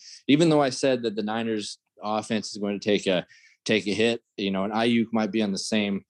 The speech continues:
level as Lockett this week, where they, just because of Ayuk's matchup and Lockett's matchup, you know, they could kinda even each other out. So I expect this is gonna be a slight,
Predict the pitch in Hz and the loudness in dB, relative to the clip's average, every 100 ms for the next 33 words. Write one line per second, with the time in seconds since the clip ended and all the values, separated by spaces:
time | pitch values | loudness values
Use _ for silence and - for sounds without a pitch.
0 | _ - 107 104 101 92 87 104 113 113 | _ 0 2 4 2 0 0 0 0 -2
1 | 110 110 107 107 98 95 92 92 87 - | -4 -4 -4 -8 -6 -6 -2 -2 -4 -8
2 | _ _ _ _ _ - 113 - 95 104 | _ _ _ _ _ -8 -6 -6 -4 -2
3 | 95 87 - 101 98 92 120 127 131 - | -2 -4 -4 0 0 -2 0 0 2 0
4 | 117 110 101 98 92 95 - 101 98 - | 0 -2 -2 -4 -4 -10 -10 -8 -8 -2
5 | 101 95 - 98 87 92 - 101 - - | -2 -2 -6 -4 -2 -2 0 -4 -4 -2
6 | 98 90 95 92 87 98 90 87 90 - | 0 0 0 0 0 0 2 2 -2 -4
7 | 90 - - 113 - 120 147 147 123 107 | -4 -4 -2 -2 0 -2 -2 0 0 0
8 | - 117 113 | -2 -4 -4